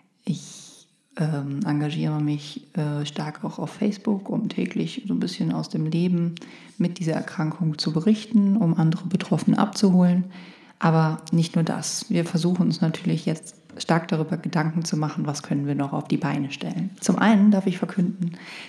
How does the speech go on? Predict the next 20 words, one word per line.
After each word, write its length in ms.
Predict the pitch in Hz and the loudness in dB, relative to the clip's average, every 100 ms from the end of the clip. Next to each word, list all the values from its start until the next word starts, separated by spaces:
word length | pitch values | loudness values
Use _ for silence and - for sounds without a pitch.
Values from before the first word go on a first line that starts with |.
| - | -8
dass 180 | 190 180 | -4 0
wir 80 | |
ein 120 | 160 151 | 2 2
neues 220 | 147 - | 0 2
Teammitglied 600 | 226 254 262 262 247 - | 6 6 6 2 2 2
haben. 220 | 226 220 | 4 4
Das 100 | 190 | 4
ist 160 | 175 - | 0 0
der 120 | 143 | -2
Jens. 600 | 147 165 226 269 - - - 180 | 2 4 4 4 -2 -6 -12 -6
Jens 140 | 170 | -2
kommt 200 | 190 170 | -2 -2
aus 100 | 156 | -2
Speyer 380 | - 175 196 202 | 0 2 4 4
und 140 | 190 | 2
ist 140 | 180 170 | 0 -2
dort 140 | 160 | -2
Physiotherapeut. 920 | - 247 185 165 165 156 - 175 208 - - - - - _ | 2 4 4 0 -2 -4 0 0 0 -6 -20 -20 -20 -20 _
Netterweise, 520 | 214 247 208 196 190 | 4 4 4 4 2
vielleicht 340 | 175 170 165 | 0 0 0